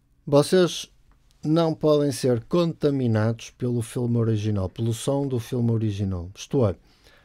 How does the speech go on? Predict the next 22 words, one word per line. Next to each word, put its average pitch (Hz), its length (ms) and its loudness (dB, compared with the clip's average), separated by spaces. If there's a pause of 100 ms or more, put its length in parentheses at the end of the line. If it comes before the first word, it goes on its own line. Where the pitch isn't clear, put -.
(280)
isto - 160 -2
é 190 60 4
daquelas 180 440 2
coisas 180 400 0
que - 140 -8
não 175 280 -2
há 165 240 0
passo 156 360 -2
atrás 107 360 -2
e 110 40 -2
vocês 123 360 -4
sabem 127 340 -2
do, 120 140 -2
do 120 160 -4
que 139 100 -6
é 123 60 -4
que 131 80 -6
eu 117 40 -4
estou 117 160 -6
a 113 40 -4
falar 127 280 -6
perfeitamente. 104 680 -6